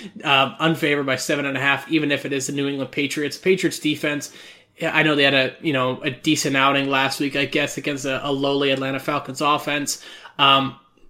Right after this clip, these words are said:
but I still think they're quite vulnerable, especially in the secondary. Rivers is a quite capable quarterback of dealing the ball to some really nice, uh, pass catchers.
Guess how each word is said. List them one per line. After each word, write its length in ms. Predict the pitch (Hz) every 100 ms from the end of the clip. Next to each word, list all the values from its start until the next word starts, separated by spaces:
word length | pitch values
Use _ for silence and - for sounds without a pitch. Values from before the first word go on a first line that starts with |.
| - -
but 320 | 165 160 -
I 140 | 160
still 260 | - - 165
think 200 | 156 143
they're 120 | 139
quite 460 | - - 185 131 -
vulnerable, 380 | 135 135 139
especially 420 | 135 - 190 - -
in 200 | 143 120
the 60 |
secondary. 600 | - 165 165 151 143 143 - - -
Rivers 280 | 202 190 165
is 80 | 139
a 60 | 131
quite 400 | - 190 165 -
capable 720 | - 180 165 170 170 165 - - _
quarterback 540 | - 175 165 160 156 -
of 360 | 147 139 127 - -
dealing 320 | 160 156 139
the 40 |
ball 420 | 131 160 156 156 151
to 340 | - 139 131 - -
some 260 | - 151 156
really 240 | 180 170
nice, 500 | 151 156 156 - -
uh, 200 | 160 131
pass 340 | 123 - 165 -
catchers. 640 | - 170 - 170 160 -